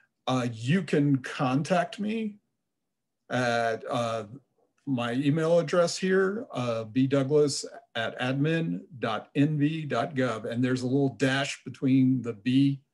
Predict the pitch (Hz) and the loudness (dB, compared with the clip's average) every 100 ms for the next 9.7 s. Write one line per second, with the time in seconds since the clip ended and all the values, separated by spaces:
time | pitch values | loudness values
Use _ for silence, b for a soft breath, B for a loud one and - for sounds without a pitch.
0 | _ _ - 117 120 113 117 113 113 107 | _ _ -8 -4 -4 -2 -2 -2 -4 -4
1 | - - b b b b 127 131 127 123 | -8 -10 b b b b 2 2 2 0
2 | 135 156 156 175 160 156 165 139 131 120 | 4 4 4 4 6 4 2 -2 -2 -2
3 | - 143 147 139 - 147 147 143 139 135 | 0 2 2 0 0 0 2 4 2 -2
4 | 117 123 120 117 117 113 117 - - - | -6 -4 -4 -4 -6 -6 -8 -12 -16 -8
5 | 117 107 107 104 123 139 - 175 170 147 | -8 -8 -10 -8 -2 -2 0 -2 -2 0
6 | 175 185 180 185 269 123 113 120 107 107 | -2 0 -4 -6 -6 -8 -8 -12 -12 -10
7 | - - 131 139 131 127 127 104 127 113 | -12 -8 -4 0 0 -2 -8 -6 -6 -6
8 | 110 123 113 110 139 135 143 127 - 131 | -6 -8 -8 -8 -4 -2 -4 -6 -12 -8
9 | 135 110 104 - 147 156 | -6 -6 -6 -2 0 0